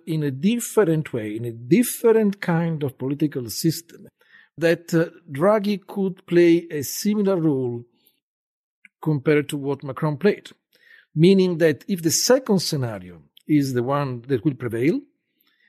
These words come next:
that, uh, the giant will dry up the swamp, then he will be able to trigger a big bang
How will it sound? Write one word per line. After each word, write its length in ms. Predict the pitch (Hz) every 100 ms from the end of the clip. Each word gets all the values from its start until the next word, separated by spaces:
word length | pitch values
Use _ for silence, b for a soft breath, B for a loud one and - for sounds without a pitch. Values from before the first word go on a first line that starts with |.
| _ -
that, 320 | 143 143 -
uh, 140 | 131 131
the 180 | 117 127
giant 640 | 117 185 180 113 104 -
will 220 | 185 143
dry 320 | 131 135 143 135
up 280 | 139 - 127
the 80 |
swamp, 460 | 104 120 110 208 - _ _ _ _ _ -
then 480 | 135 202 254 277 311
he 80 | 170
will 140 | 156 156
be 160 | 165
able 300 | 180 180 214
to 360 | 208 180 156 160 _
trigger 560 | - 214 175 143 143 165 _ _ _ _ -
a 120 | 160
big 320 | 143 220 196
bang 640 | 214 185 175 170 156 147